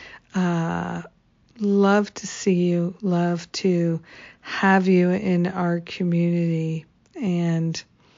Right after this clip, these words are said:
if you like, book a, an exploratory call with one of the spiritual counselors, and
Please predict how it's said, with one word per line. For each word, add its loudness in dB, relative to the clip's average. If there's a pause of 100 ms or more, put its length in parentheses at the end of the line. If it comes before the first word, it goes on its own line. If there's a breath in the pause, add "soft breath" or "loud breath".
(680 loud breath)
if 0
you 4
like, 2
book 0
a, 2 (320)
an 2
exploratory -2
call -4
with 0
one 2
of 0
the -6
spiritual -6
counselors, -8
and -6